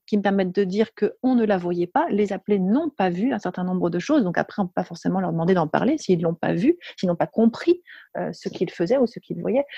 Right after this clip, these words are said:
Donc comprendre quelles ont été leurs premières représentations, leur première manière de dire,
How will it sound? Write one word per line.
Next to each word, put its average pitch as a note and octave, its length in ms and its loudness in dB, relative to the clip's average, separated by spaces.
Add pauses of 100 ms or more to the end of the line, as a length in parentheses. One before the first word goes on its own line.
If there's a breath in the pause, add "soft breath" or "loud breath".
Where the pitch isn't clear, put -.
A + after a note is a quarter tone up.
(160 loud breath)
Donc F#3+ 200 2
comprendre C#4+ 480 2
quelles B3 280 0
ont A#3 60 2
été A#3 260 0
leurs G3+ 200 0 (380)
premières D4 480 2
représentations, A3 920 0
leur G3+ 200 0
première A3 280 -2
manière B3+ 440 2
de G#3 140 0
dire, A#3+ 320 0